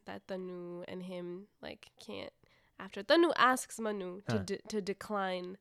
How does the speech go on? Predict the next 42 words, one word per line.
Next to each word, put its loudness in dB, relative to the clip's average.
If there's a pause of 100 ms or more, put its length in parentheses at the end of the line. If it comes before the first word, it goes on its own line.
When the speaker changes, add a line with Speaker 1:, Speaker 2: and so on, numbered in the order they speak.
Speaker 1:
this -6
proposal, -10 (220)
Speaker 2:
Oh, 4
Speaker 1:
right? 4
Speaker 2:
yeah. 2 (240)
Speaker 1:
So -4
then 6
he 2
starts -6
going -4
to -10
these -8
other -6
women's -8
homes. 0
Speaker 2:
Right. -2 (160)
Speaker 1:
And 2
there's 4
scenes 6
where -2
there's, -2
like, -4
a, -2
there's -2
a -4
young 0
lady 0
who's -6
playing -6
the -8
sitar, -2 (320)
Speaker 2:
Right. 0
Speaker 1:
and 0
then -2
there's -4
another -2
scene -4
where 0
there's 0
this, -6
like, -8 (340)
um, -6